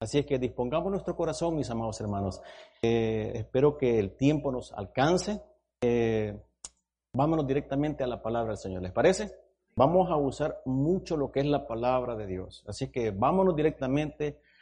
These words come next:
a la epístola primera de Juan, capítulo dos, versículo quince y el,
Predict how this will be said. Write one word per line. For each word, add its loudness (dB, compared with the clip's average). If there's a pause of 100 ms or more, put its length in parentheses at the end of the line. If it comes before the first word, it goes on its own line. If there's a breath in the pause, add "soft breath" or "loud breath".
(120)
a -2
la 0
epístola 0
primera 4
de 4
Juan, 2
capítulo 0
dos, 4
versículo 0 (440)
quince 2
y 2
el, 0